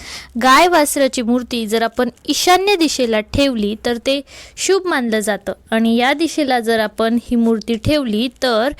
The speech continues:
आपल्या घरात नेहमी सुखशांती टिकून राहते, वास्तुदोष दूर होतात आणि घरात सकारात्मक ऊर्जेचा प्रभाव होतो. आता गाय वासराची मूर्ती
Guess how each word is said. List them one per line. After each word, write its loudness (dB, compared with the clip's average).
आपल्या -2
घरात 2
नेहमी 0
सुखशांती -2
टिकून -2
राहते, -2
वास्तुदोष 0
दूर 2
होतात 2
आणि -2
घरात 0
सकारात्मक -2
ऊर्जेचा -2
प्रभाव 2
होतो. -4
आता 2
गाय 4
वासराची 2
मूर्ती -4